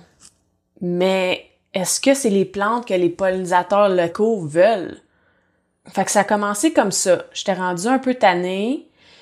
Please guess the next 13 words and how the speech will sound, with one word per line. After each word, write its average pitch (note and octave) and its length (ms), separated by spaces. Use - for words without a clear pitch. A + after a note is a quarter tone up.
Puis A#3+ 460
Vancouver, G#3 520
c'était G3+ 200
pas G#3 240
ma E3+ 160
place. E3+ 480
Euh, C#3+ 260
je - 100
trouvais D#3+ 200
ça F3+ 140
bien G3+ 220
trop F3+ 320
gros. F3+ 840